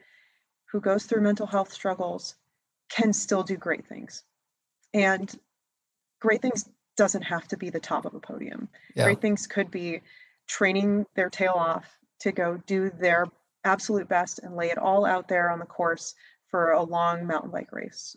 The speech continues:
Speaker 1: or a long trail run, or doesn't
Speaker 2: Yeah.
Speaker 1: even have to be a competition, to overcome something they didn't think was possible. And I think a lot of people believe that their mental health struggles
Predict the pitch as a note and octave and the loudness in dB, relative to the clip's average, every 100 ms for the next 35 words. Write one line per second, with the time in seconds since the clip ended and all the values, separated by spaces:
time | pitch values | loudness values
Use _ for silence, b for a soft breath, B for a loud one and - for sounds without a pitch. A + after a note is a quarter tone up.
0 | - D#3+ D#3 - G1+ - E3+ E3+ F3 F3 | -8 -6 -4 -4 -6 -8 -8 -2 0 0
1 | F3 F3 F3 b b b - - F3+ F3+ | -2 -6 -10 b b b -6 2 4 4
2 | F3 E3 D#3 - - - _ F#3+ F3 F3 | 2 0 -2 -2 -8 -14 _ -6 -6 -8
3 | - _ _ _ _ _ _ _ _ _ | -18 _ _ _ _ _ _ _ _ _
4 | _ G#3 G#3 G#3+ G3+ F#3+ F#3+ - F#3+ F#3+ | _ 2 4 2 2 -2 -4 -4 -4 -6
5 | F3+ - E3+ - - - G#3+ G#3 G#3 G#3 | -10 -12 -14 -12 -12 0 2 4 2 0
6 | - G3 G3 F#3 F3 E3+ E3+ F3 F3 E3 | 0 -2 -2 -6 -4 -4 -4 -6 -8 -8
7 | - - - - - - G#3 b b b | -12 -10 -10 -10 -12 -12 -12 b b b
8 | b F#3 F3+ G3+ F#3+ F3+ F3+ F3 F3+ F3 | b -2 0 0 -2 -4 2 4 6 4
9 | F3 - F3 F3 E3 E3+ E3+ E3+ E3 - | 0 -8 -6 -4 -4 -4 -6 -6 -8 -6
10 | - E3+ - F#3 F3+ F3 F3 F3 - E3 | -4 -4 -6 -2 -2 -2 -4 -10 -8 -6
11 | E3 - _ _ _ _ - A3 G3+ F#3 | -6 -12 _ _ _ _ -4 0 2 2
12 | F3 F3+ | 0 -4